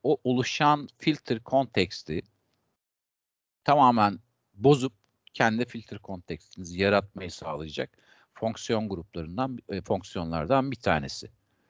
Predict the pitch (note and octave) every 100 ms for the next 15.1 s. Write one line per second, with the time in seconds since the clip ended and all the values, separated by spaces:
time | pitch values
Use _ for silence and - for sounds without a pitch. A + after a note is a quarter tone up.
0 | _ _ _ - C3+ A2 B2+ - A#2 A2+
1 | - F2+ - E2+ - D2+ C#2+ C2+ E2 -
2 | _ _ _ A2 G#2 - - - F#2 -
3 | F#2 E2 - E2 D#2 E2 C#2+ - C2 A#1+
4 | F2 D#2+ E2 - F2+ F2+ F#2+ F2 E2+ F2
5 | D#2+ - C#2 - C2+ - B1+ B1 C2+ F#2
6 | E2 G2+ - _ _ _ _ D#2 D2+ -
7 | A2 F2+ D#2 D#2 A2 A2+ G#2+ G2+ G2 F2
8 | C2 - _ _ - D#3 - D#3+ D3 C#3
9 | C#3+ C3+ D3 C#3 C3+ C#3 - B2 B2+ D#3+
10 | D#3 - D#3+ F#3 - B2 A2+ A#2 - C#3
11 | B2 A2+ C3+ - C3 - G#2 G2+ B2 A2+
12 | G2+ - - _ - _ _ C#3 D#3 -
13 | E3 E3 D#3+ E3 G3+ D#3+ E3 F3 - -
14 | C3 C#3+ D#3+ D3+ B2 A#2 A#2+ E3 B2 A2+
15 | C#3